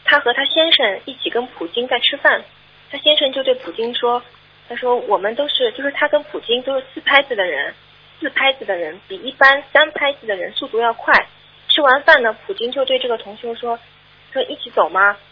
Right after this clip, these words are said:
然后同修就说：“你们速度太快了，我跟不上。”然后普京就拉着同修的手进入了一个房间，说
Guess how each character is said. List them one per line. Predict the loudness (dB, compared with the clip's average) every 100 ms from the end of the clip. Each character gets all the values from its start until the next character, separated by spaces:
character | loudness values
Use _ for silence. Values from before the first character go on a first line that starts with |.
| _
然 | -8 -8
后 |
同 | -8 -4
修 | -2
就 | -2 -4
说 | -2 -2
：“你 | -4
们 | -10 -10
速 | -8
度 | -8
太 | -4 -2
快 | -2 2 2
了， | 2
我 | -2
跟 | -4 -4 -2
不 |
上。” | -2 0 0 -2 _ _ _ _ -6
然 | -4
后 | -2 -4 -4 _ -8
普 | -8
京 | -4 -4
就 | -2
拉 | 4 4
着 | 4
同 | 0 -8 -12
修 | -8
的 | -6
手 | -4 -4 -6 -8
进 | -8
入 | -6
了 | -6
一 |
个 | -8
房 | -6 -6 -6
间， | -6 -6 -4
说 | -4 -4